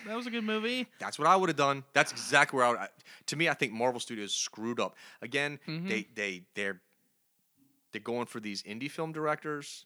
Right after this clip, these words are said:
Speaker 1: Well, I mean, I think we know why. When we get to Captain Marvel, we'll talk about why.
Speaker 2: Right.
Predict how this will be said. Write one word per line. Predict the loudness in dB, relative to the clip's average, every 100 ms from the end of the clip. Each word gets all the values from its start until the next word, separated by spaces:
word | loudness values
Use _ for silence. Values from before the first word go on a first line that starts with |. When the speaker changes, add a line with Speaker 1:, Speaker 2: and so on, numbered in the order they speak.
| _
Speaker 1:
Well, | -12 -8 -6 -8 -10 -16
I | -20
mean, | -20 -20 -20 _ _ _ -20
I |
think | -20 -20
we | -20
know | -20 -20
why. | -20 -18 -18 -18 -20 _ _ _ _ _ _ _ _ -14
When | -10
we | -8
get | -8
to | -10 -6
Captain | -4 -4 -8
Marvel, | -12 -12
we'll | -12
talk | -10 -10
about | -12 -14
why. | -14 -14 -14 -2
Speaker 2:
Right. | 2 2